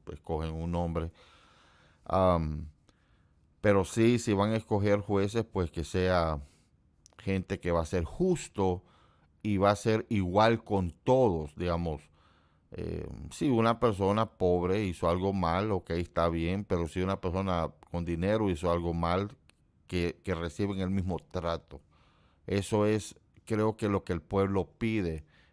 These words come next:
Nadie está diciendo que perdonen grandes cosas o que condenen a alguien solo porque tiene dinero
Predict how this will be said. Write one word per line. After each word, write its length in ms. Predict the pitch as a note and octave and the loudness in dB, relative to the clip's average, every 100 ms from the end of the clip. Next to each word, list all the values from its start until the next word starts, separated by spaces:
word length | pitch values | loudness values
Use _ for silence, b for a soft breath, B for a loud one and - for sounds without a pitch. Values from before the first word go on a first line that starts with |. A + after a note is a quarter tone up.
| - | -6
Nadie 340 | F#2 F#2+ A2+ | -2 2 2
está 260 | A2+ G#2+ G#2+ | 0 2 2
diciendo 500 | A2 - F#2+ F#2 G#2+ | 0 -2 -2 0 -2
que 160 | G2+ | -4
perdonen 1080 | - F#2 E2+ E2 E2 E2+ F#2+ F#2+ F#2 F2+ D#2 _ _ _ _ _ _ _ _ _ _ _ _ - - | -4 -2 -2 -2 -2 0 -2 -2 -2 -4 -8 _ _ _ _ _ _ _ _ _ _ _ _ -20 -18
grandes 560 | D2+ D#2 F2 F2 F#2 F2+ | -18 -6 -4 -2 -4 -8
cosas 500 | - F#2+ F#2+ F#2+ F#2 | -4 -4 -2 -2 -2
o 200 | F2+ E2 | -2 -4
que 200 | - E2+ | -8 -10
condenen 680 | - E2+ E2+ D#2 A2 G#2+ F#2+ | -8 -6 -6 -4 -4 -4 -6
a 140 | D2 | -2
alguien 300 | A2+ G#2+ G2+ | -2 -4 -6
solo 160 | F#2+ G2 | -4 -4
porque 180 | F#2 F2+ | -6 -8
tiene 260 | - G2 | -6 -4
dinero 540 | F#2+ F#2 F#2+ G2 F#2+ | -2 -2 0 2 0